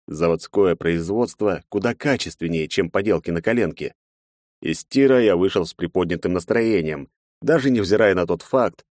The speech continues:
что мой кошелёк опустел до плачевного состояния. Деньги я ещё заработаю, а вот этот опыт мне может пригодиться в любой момент. Вечер я разбавил заказанной едой под просмотр различных роликов про стражей.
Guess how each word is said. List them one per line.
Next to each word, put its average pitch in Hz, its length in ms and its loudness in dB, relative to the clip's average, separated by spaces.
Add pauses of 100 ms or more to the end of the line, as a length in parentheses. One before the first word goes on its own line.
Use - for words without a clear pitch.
что 160 200 -2
мой 165 140 0
кошелёк 120 500 0
опустел 98 440 0
до 85 100 0
плачевного 87 540 0
состояния. 90 760 -4 (480)
Деньги 87 440 2
я 90 160 2
ещё 87 180 -2
заработаю, 90 720 -2 (440)
а 85 180 2
вот 85 180 0
этот 85 320 0
опыт 123 420 -2 (160)
мне 123 180 0
может 131 280 0
пригодиться 98 540 0
в 87 60 -4
любой 90 280 0
момент. 90 560 -2 (720)
Вечер 113 540 0
я 90 160 0
разбавил 87 440 2
заказанной 82 540 -2
едой 95 460 -2 (120)
под 147 180 0
просмотр 101 540 0
различных 87 640 0
роликов 110 500 0
про - 140 -2
стражей. 80 600 -2